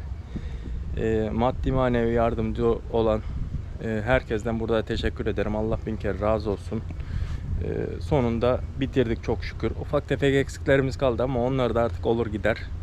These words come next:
Denizin üstünde yavaş yavaş. Öyle, e, Akyaka limandayız ama balık turu için başka bir yerlere gidebiliriz.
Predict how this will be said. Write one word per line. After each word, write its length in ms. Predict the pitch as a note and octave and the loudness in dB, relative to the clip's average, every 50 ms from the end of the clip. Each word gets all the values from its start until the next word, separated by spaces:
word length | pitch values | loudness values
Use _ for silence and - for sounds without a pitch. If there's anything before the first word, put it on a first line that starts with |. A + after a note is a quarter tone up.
| - - - | -8 -6 -2
Denizin 380 | A#2 G#2+ G#2+ G#2+ G2+ A2 G#2 | 0 0 0 0 0 -2 -4
üstünde 320 | G2+ - - - A2+ A2+ A2+ | -4 -4 -6 -6 -4 -2 -2
yavaş 340 | A2 A2 A2+ G#2 - - - | -2 0 -2 -2 -4 -4 -2
yavaş. 320 | F#2+ G2 A2 - - - - - - - - - - - - - - - - - - - - | 0 0 0 -2 -4 -8 -8 -8 -8 -6 -6 -6 -6 -6 -10 -8 -8 -8 -6 -6 -6 -2 2
Öyle, 360 | C#3+ D3 C#3 B2+ B2 A#2+ A#2 - - - - - - - - - - - B2 | 4 4 6 6 6 4 2 0 -4 -8 -8 -10 -8 -6 -6 -6 -6 -4 0
e, 380 | A#2 A2 G#2+ G#2+ G#2+ A2 G#2+ - | 0 2 2 2 0 0 0 2
Akyaka 400 | - C3 B2 - - C3+ - C3+ | 0 0 0 2 0 2 4 4
limandayız 880 | B2+ B2+ - - C3 B2+ C3 C3 B2+ B2+ A#2+ A2+ G#2 A2 A#2 - - - - - | 4 4 4 2 0 2 2 2 2 4 4 4 4 4 2 -2 -4 -2 -2 0
ama 280 | - B2 C3 B2+ B2+ A#2+ - - - - - - - - - - - - | 0 2 2 2 2 0 0 -2 -2 -2 -2 -4 -4 -6 -8 -6 0 2
balık 280 | C3 C3 C3+ B2+ - | 4 4 2 2 0
turu 140 | - C3+ C3 | 2 4 4
için 260 | A#2 - - C3 C3 | 4 2 0 2 2
başka 320 | B2+ A#2+ - - - B2+ B2 | 2 2 2 2 2 2 4
bir 160 | C3 B2+ A#2 - - - - - | 4 0 0 -2 -6 -8 -6 -2
yerlere 500 | C3 B2+ B2 B2 A#2+ A#2+ A#2+ A#2+ B2 A#2 - - - - - - | 2 4 4 6 6 6 6 6 6 4 2 -4 -8 -8 -4 -2
gidebiliriz. 720 | A#2 A2+ A#2+ A2+ A2+ A#2+ A#2 A2+ G2 A2 - - - - | 2 4 4 4 4 4 4 6 6 6 4 2 0 -2